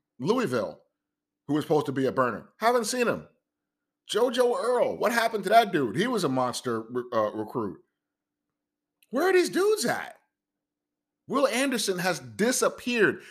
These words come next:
He was considered to be a top five pick in the N F L draft. He was the nu-, he was the most dominant defensive player last year. He should have been invited to the Heisman ceremony, at least.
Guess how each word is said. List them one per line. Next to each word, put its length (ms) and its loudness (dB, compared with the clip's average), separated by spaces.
He 100 -4
was 380 -4
considered 300 -2
to 60 -6
be 100 2
a 40 4
top 300 2
five 240 0
pick 220 -2
in 60 -6
the 100 -4
N 80 -2
F 120 -6
L 140 -2
draft. 480 -2
He 80 -2
was 180 0
the 80 -2
nu-, 320 -6
he 100 -2
was 180 -4
the 100 -4
most 340 -2
dominant 440 4
defensive 440 -6
player 380 -2
last 380 -2
year. 260 -2
He 100 0
should 240 2
have 80 2
been 120 4
invited 380 2
to 80 -4
the 80 0
Heisman 480 -2
ceremony, 540 -2
at 140 2
least. 380 -4